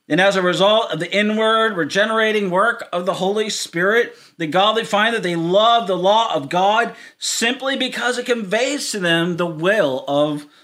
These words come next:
the Lord God. They do not rebel against its exacting demands. Their whole being approves and endorses it. Delighting in it, the godly will meditate on it. They'll pore over it constantly, day and night.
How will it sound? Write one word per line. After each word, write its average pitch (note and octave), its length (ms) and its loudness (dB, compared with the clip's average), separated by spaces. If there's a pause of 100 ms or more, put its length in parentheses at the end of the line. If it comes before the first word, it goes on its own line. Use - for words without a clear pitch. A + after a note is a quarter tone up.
(140)
the C#3+ 100 -2
Lord C#3+ 480 0
God. C3 260 -2
They E3+ 120 0
do F#3 140 -2
not G#3 200 0
rebel F3+ 500 2
against D#3 680 -4
its E3 300 -4
exacting D#3+ 680 -2
demands. C#3+ 600 0 (540)
Their B2+ 120 -2
whole E3+ 200 -2
being E3 440 2
approves D#3 720 0
and B2 200 -6
endorses A#2 560 -6
it. E2+ 240 -16 (920)
Delighting D#3+ 460 0
in F3+ 140 2
it, D3+ 200 0 (260)
the C#3 100 -6
godly F3 300 2
will E3 140 2
meditate F#3 640 0
on C3 160 0
it. C#3 80 -2
They'll E3 200 2
pore G#3+ 420 -2
over C#3+ 260 2
it - 80 -12 (260)
constantly, C3+ 960 -4 (400)
day D3 680 0 (260)
and G#2 180 -6
night. A#2 440 -6